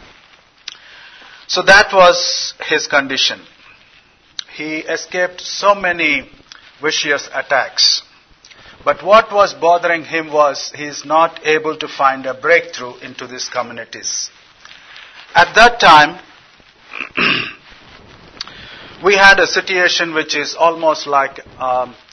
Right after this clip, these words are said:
a drought, a famine. Seven years there was no rain. Those a-, areas experienced acute shortage of water. We were able to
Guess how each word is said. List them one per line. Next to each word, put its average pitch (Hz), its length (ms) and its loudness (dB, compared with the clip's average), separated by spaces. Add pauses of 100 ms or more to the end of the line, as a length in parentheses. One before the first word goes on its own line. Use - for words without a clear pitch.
a 139 60 -10
drought, 151 460 2
a 131 120 0
famine. 160 520 -2 (140)
Seven 165 440 0
years 156 360 -2
there 139 160 2
was 131 280 0
no 143 200 4
rain. 143 340 2 (1160)
Those 156 300 2
a-, 170 320 -2
areas 160 420 2
experienced 156 640 -6
acute 160 600 -6
shortage 147 520 -4
of 131 180 -6
water. 127 420 -4 (1200)
We 196 100 0
were 196 160 2
able 196 340 2
to 170 140 -6